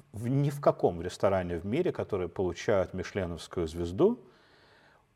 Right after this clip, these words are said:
уже никогда в жизни не зарабатывает столько,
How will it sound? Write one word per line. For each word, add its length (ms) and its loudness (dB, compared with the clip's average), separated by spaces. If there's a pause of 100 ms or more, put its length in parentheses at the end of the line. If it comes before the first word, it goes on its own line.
(100)
уже 200 4
никогда 440 2
в 60 -8
жизни 260 -4
не 120 -4
зарабатывает 840 4 (340)
столько, 600 6